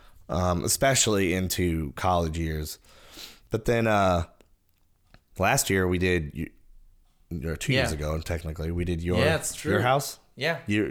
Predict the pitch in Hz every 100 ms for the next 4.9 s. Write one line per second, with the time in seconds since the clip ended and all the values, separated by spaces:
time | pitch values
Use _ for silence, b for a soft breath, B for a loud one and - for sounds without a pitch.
0 | - - 143 131 82 98 98 131 165 196
1 | 113 131 127 120 107 110 101 - - -
2 | - 131 98 - 104 110 107 95 - -
3 | - - 196 190 190 165 143 110 90 -
4 | - 127 135 - 127 123 110 95